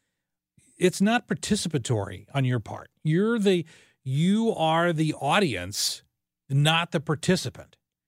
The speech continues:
But what I love about radio, I've always loved this, there's no other medium like it, is that you get to not only be the audience, but you get to be the participant, whether that's through texting or calling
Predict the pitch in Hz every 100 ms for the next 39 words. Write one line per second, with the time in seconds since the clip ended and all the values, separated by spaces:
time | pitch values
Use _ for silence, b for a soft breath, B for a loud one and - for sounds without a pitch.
0 | _ _ - 170 160 170 175 156 147 156
1 | 202 226 175 165 170 - 151 165 113 95
2 | - _ _ 135 - 156 170 180 151 165
3 | 113 95 107 - - _ 151 143 131 147
4 | 180 220 220 185 170 170 123 101 92 -
5 | - _ _ _ - 175 147 190 180 -
6 | b b - 131 220 269 208 208 208 185
7 | 185 190 214 196 165 151 123 135 185 120
8 | - - - - _ _ _ _ - 196
9 | - 139 240 247 233 202 220 214 202 -
10 | 226 - - - _ _ _ _ 139 151
11 | 147 139 135 123 - 117 92 - 196 -
12 | 226 208 - b b 107 98 - 202 202
13 | 196 185